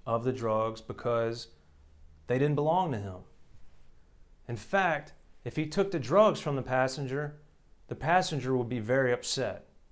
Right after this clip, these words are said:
Therefore, the driver had no dominion of control. Compare this scenario to when a lady passenger with a purse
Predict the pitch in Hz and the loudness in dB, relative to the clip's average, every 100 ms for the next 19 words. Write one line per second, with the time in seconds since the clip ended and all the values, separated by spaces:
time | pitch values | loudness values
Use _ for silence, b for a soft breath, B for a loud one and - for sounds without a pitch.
0 | - - - - - - - - - - | -20 -20 -20 -20 -20 -20 -20 -20 -20 -20
1 | - 147 170 175 151 120 147 151 147 139 | 0 2 2 0 -2 0 2 2 2 0
2 | 135 127 131 147 135 139 160 175 160 156 | -2 -2 -2 -2 -2 -4 -2 -2 -4 -6
3 | 151 - 147 - 170 202 - - - - | -10 -10 -10 -8 -6 -6 -8 -12 -20 -20
4 | - - - - - - - - - 147 | -20 -20 -20 -20 -20 -20 -20 -14 -6 -2
5 | 156 202 190 165 - 143 156 147 131 123 | 2 2 2 0 -2 0 0 2 0 -2
6 | 131 131 131 127 123 120 143 165 - 123 | -4 -2 -2 -2 -4 -2 0 0 -4 -4
7 | 117 - 113 113 113 b b b - 113 | -4 -4 -8 -8 -8 b b b -10 -6
8 | 107 - 156 160 113 - | -6 -2 0 2 0 -6